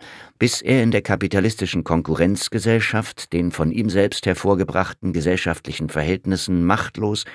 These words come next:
als etwas Fremdem gegenübersteht, wie einst am Beginn der Entwicklung der Natur.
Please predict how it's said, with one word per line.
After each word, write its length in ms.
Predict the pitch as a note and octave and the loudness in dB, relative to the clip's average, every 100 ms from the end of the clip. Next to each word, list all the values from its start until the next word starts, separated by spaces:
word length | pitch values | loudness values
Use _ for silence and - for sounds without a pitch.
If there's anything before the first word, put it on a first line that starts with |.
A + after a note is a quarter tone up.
| - | -10
als 160 | - G2+ | -4 -2
etwas 280 | G2+ G#2 - | 0 -2 -4
Fremdem 540 | - F#2+ G#2+ D#2+ D2 | -2 4 4 4 2
gegenübersteht, 1000 | C#2 C2+ D2 D#2 F#2+ F2+ - F2 - - | -2 -4 -4 0 0 2 0 0 0 -8
wie 240 | - F2 - | -8 -6 -2
einst 400 | F2 E2+ - - - - _ | 0 0 -2 -12 -20 -20 _
am 120 | G#2+ | 0
Beginn 280 | G#2 F2+ F2+ | 2 4 4
der 120 | F#2 | 4
Entwicklung 600 | F#2 D#2 D#2+ - D#2 D#2 | 0 -2 -6 -2 0 0
der 120 | D#2+ F#2 | 0 -2
Natur. 500 | G#2+ - E2+ - | -4 -8 -10 -10